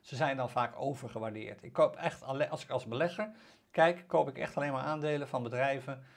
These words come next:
waarvan de prijs voor de aandelen, dus wat je er op de markt voor betaalt, significant lager is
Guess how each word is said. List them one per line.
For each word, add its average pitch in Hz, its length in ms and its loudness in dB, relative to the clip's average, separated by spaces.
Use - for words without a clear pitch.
waarvan 117 400 0
de 107 100 -6
prijs 196 560 4
voor 156 160 0
de 135 60 2
aandelen, 151 520 -2
dus 127 140 -4
wat 127 140 0
je 127 60 -4
er 110 60 -2
op 107 140 -4
de 110 60 -8
markt 151 540 2
voor 151 180 0
betaalt, 123 600 -8
significant 139 720 -6
lager 170 640 2
is 208 220 -6